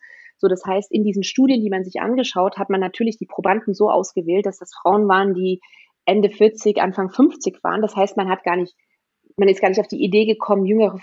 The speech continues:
Frauen überhaupt mit in diese Studien reinzunehmen. So, und das hat dann,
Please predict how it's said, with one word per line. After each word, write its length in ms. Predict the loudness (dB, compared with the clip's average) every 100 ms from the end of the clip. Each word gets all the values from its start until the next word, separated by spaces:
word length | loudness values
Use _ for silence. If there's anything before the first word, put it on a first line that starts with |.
| -4
Frauen 240 | 0 2
überhaupt 300 | 0 0 -4
mit 100 | -6
in 60 | -8
diese 100 | -8
Studien 300 | -6 -6 -6
reinzunehmen. 580 | -6 -6 -6 -8 -8 -6
So, 100 | -6
und 120 | -6
das 100 | -6 -2
hat 160 | -2 0
dann, 280 | 0 0